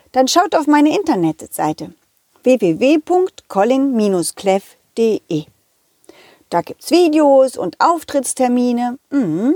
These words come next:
Ich bin nämlich sonst immer mit meinem Puppentheater unterwegs und spiele in Kitas, Grundschulen, Kulturhäusern, auf, auf Straßenfesten, Seifenkistenrennen. Mhm. Meistens in Hamburg oder Schleswig-Holstein oder in Niedersachsen.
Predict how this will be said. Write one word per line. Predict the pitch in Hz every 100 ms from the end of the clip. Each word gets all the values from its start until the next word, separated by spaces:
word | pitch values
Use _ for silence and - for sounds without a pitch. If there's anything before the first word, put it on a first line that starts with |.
| 403
Ich | 320 -
bin | 247
nämlich | 185 170 156
sonst | 247 330 294
immer | - 214
mit | 202
meinem | 180 175
Puppentheater | 349 - 440 269 - 175 185
unterwegs | 175 165 160 170 - - - -
und | - 214
spiele | - 285 226
in | 190
Kitas, | - 320 294 240 220 -
Grundschulen, | 311 277 - 247 220
Kulturhäusern, | 220 240 - 302 262 262 254 226 240 240 233 - - - _
auf, | 180 180 -
auf | -
Straßenfesten, | - 285 311 269 262 240 254 233 - - 226 220 - -
Seifenkistenrennen. | - 294 311 - 254 - 254 - 233 220 214 220 220 226 -
Mhm. | 381 226 170 240 403 - _ _ _ _ _ _ - -
Meistens | 208 247 294 285
in | 208 170
Hamburg | 220 214 151 - -
oder | 165 165
Schleswig-Holstein | - 226 - 240 294 320 - - 165 151
oder | 226 233 202 - - -
in | - 233
Niedersachsen. | 254 262 269 330 - -